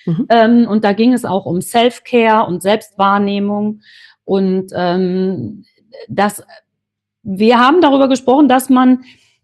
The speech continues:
Speaker 2: durch dieses Self-Care und durch dieses, ähm, wir gucken, was uns selber gut tut,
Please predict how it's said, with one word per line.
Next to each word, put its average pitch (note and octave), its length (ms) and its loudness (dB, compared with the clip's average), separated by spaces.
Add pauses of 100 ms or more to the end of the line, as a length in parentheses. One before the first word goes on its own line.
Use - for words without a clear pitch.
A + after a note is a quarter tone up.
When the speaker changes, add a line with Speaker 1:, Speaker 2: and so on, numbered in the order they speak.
(240)
Speaker 2:
durch A#3+ 420 2
dieses A3 380 -4
Self-Care A#3+ 800 0
und G#3 200 -2
durch G#3 220 -4
dieses, G3+ 580 -2
ähm, F#3 440 -4
wir G3 140 -2
gucken, A#3 400 -2
was F#3+ 200 -2
uns G3 160 -2
selber G#3 380 0
gut G#3+ 360 -4
tut, C4+ 300 -2